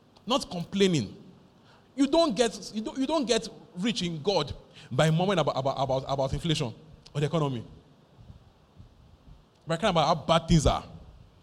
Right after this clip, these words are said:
When we praise from our heart, that is when the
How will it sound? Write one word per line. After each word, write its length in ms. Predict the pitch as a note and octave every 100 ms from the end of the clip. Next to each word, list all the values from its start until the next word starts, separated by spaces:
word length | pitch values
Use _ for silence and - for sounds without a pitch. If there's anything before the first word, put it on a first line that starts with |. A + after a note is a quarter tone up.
| - - -
When 480 | E3+ F#3 D4+ E4+ -
we 100 | F#3
praise 800 | E3 - G#3+ G#3 D3 - - - - - - - -
from 300 | - G#3 F#3
our 240 | F#3+ E3+ G#3
heart, 340 | A#3+ - - - - -
that 160 | C4
is 160 | G3 C#3+
when 580 | E3 A3 A3+ G#3+ - -
the 180 | D3+ E3+